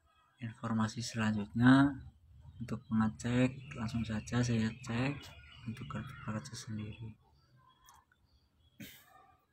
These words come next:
Dan di sini untuk pembuktian kalau manajemen pekerja sudah membuka,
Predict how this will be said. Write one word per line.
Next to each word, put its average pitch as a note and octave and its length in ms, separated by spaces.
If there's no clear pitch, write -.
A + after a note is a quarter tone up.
Dan B2 420
di A#2+ 80
sini B2+ 560
untuk B2 320
pembuktian A#2+ 880
kalau A2+ 400
manajemen A#2 720
pekerja A#2 800
sudah A2+ 560
membuka, A#2 880